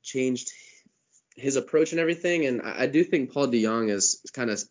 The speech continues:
a sneaky hitter this year. I think, uh, I was very tempted to bet his home run total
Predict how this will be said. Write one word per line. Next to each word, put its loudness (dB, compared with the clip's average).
a -6
sneaky 2
hitter 2
this 0
year. 0
I 2
think, -4
uh, -4
I 2
was 2
very 4
tempted -2
to -2
bet 0
his -2
home -2
run -2
total -4